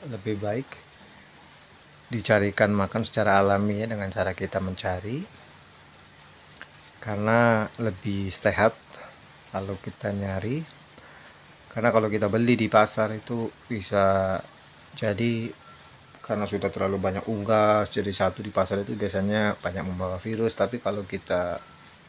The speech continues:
mencari umpannya itu secara liar, itu akan lebih sehat buat elang.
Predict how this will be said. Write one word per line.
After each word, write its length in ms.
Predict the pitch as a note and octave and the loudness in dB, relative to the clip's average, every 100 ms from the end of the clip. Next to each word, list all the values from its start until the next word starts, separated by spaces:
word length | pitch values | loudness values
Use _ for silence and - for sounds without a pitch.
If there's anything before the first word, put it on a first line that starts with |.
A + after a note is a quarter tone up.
| - | -12
mencari 640 | G2+ F#2+ F#2+ F2+ G2 F#2+ F2 G#2 | -6 2 2 2 -2 -2 -4 -4
umpannya 560 | G2+ F#2 F#2+ G2 F#2 | 0 0 0 -2 -4
itu 480 | - - A#2 A2 G#2+ - - - - - - | -8 -8 -6 -6 -8 -12 -20 -20 -20 -18 -10
secara 480 | - A2 G2+ G2+ | 0 2 4 2
liar, 480 | G2+ G#2 G#2 A2 A2 | 0 2 4 2 -2
itu 400 | A2 - C3+ A#2+ - - G2+ | -8 -6 -6 -6 -12 -14 -10
akan 320 | - G2+ F#2+ | -4 -4 -4
lebih 240 | F#2+ F2+ | -6 -8
sehat 400 | F2 F#2 F#2 F2 - F#2+ | -8 -6 -4 -4 -4 -8
buat 80 | E2 | -6
elang. 240 | E2+ E2+ | -8 -12